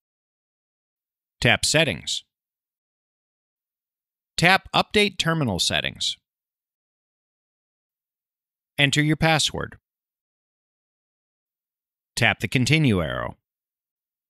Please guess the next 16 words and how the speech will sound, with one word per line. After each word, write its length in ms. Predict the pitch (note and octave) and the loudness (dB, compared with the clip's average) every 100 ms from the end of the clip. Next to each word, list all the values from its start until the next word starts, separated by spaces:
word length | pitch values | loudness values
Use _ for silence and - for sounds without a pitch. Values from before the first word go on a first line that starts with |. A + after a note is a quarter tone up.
| _ _ _ _ | _ _ _ _
Scroll 320 | - - F#3 | -8 0 0
to 120 | G#3+ G3 | 0 0
the 120 | C#3 | 0
service 360 | - D3 G#2+ | 0 0 0
fee 160 | - F#2 | -4 -4
section. 520 | - E2+ D2 - - - _ _ _ _ _ _ _ _ _ _ - | -4 -4 -4 -8 -8 -16 _ _ _ _ _ _ _ _ _ _ -2
Enter 260 | A#2 A2 B2 | 0 2 2
the 100 | B2+ | 2
service 380 | - C3+ C#3 - | 2 0 0 -2
fee 180 | D3+ | -2
value. 520 | C#3+ C#3 C3+ G2 G1+ - _ _ _ _ _ _ _ _ _ _ _ _ _ _ _ - | -2 0 0 -2 -6 -10 _ _ _ _ _ _ _ _ _ _ _ _ _ _ _ -10
Select 440 | - C3 B2+ - | -2 0 0 0
percentage 520 | A#2 - A2+ A#2 C#3 | -2 0 2 0 0
or 100 | D3 | 0
dollar 340 | C#3 A#2+ F2+ D2+ | 0 0 -2 -6
amount. 300 | C2 B1 | -12 -16